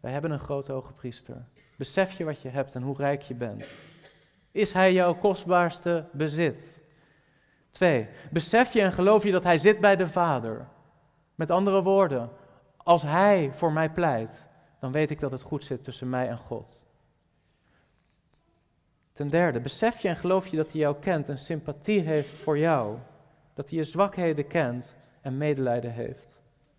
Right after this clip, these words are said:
Vier, ben je naar de troon van genade gegaan voor barmhartigheid, voor vergeving van zonde en heb je dat ontvangen?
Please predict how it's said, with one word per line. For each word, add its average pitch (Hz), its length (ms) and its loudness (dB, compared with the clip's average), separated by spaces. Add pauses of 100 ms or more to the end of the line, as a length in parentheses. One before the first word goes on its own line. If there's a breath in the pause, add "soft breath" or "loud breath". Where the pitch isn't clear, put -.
(800)
Vier, 151 420 -2
ben 151 200 -2
je 160 320 0
naar 139 180 -4
de 139 120 -8
troon 151 380 0
van 147 160 -4
genade 143 400 -2
gegaan 131 400 -8
voor 135 160 -8
barmhartigheid, 135 720 -6
voor 143 160 -12
vergeving 143 460 -6
van 151 140 -6
zonde 190 340 -6
en 127 80 -6
heb 143 100 -10
je 160 60 -12
dat 156 160 -8
ontvangen? 156 640 -10